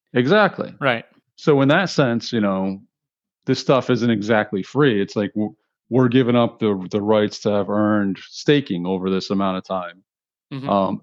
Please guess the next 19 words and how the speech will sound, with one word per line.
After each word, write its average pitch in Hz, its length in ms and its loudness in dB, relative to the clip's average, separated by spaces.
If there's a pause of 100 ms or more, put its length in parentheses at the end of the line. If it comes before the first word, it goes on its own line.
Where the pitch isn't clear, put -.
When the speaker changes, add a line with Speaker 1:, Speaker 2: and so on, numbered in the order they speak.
(120)
Speaker 1:
except 160 420 0
for 110 720 2
these 110 280 0
Katy 120 280 2
Perry 101 720 2 (360)
bronze 110 580 2 (440)
badges 101 420 0
that 104 120 -2
were 98 140 -4
given 101 240 0
away, 92 320 -2
because 104 360 -2
that's 123 260 0
fake 160 320 0
T 107 160 0
drop 98 400 -4
and 104 100 0
you 98 100 -2
can't, 120 320 0